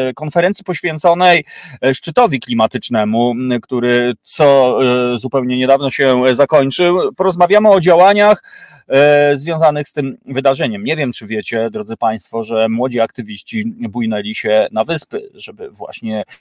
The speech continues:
naprawdę zaznaczyć swoją obecność. Tak więc, e, właśnie tak będzie wyglądała dzisiejsza Dobra Pora.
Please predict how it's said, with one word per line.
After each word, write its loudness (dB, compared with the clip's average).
naprawdę 2
zaznaczyć -4
swoją 0
obecność. -2
Tak 4
więc, 0
e, 4
właśnie 2
tak 4
będzie -4
wyglądała 2
dzisiejsza 0
Dobra 2
Pora. 2